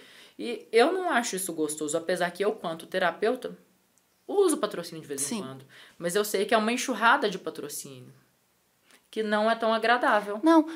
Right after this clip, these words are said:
Speaker 2: é, é... a, o Facebook teve esse mesmo problema e as pessoas migraram pro Instagram. Eu entendo que a plataforma, ela precisa ganhar dinheiro.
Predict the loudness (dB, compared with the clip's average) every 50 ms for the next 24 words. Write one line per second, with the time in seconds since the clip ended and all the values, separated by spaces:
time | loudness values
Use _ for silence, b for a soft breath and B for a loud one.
0 | B B 6 8 8 8 8 8 8 10 10 10 8 6 2 -2 -12 _ _ _
1 | _ _ _ 6 8 10 8 8 8 6 4 2 2 0 0 -4 -8 -2 0 2
2 | 0 0 0 -2 0 0 0 0 -2 -6 -2 2 2 2 4 2 0 0 -2 -4
3 | -4 -2 2 4 4 4 4 2 0 -4 -4 -4 -6 -4 0 0 0 2 2 2
4 | 2 4 2 2 0 0 -4 -4 -4 -6 -4 0 0 2 2 0 0 -2 -6 -6
5 | -2 4 8 10 10 12 10 8 4 2 -2 -2 -2 -2 -2 -2 0 2 4 4
6 | 4 2 0 -2 -2 -4 -2 0 0 2 0 -2 -2 0 0 0 0 0 -2 -2
7 | -4 -4 -4 -2 0 0 0 0 -2 -4 0 0 0 2 2 2 0 -2 -2 -6
8 | -4 0 0 0 2 2 0 -2 -2 -4 -4 -4 -4 -4 -6 -6 -10 -14 -20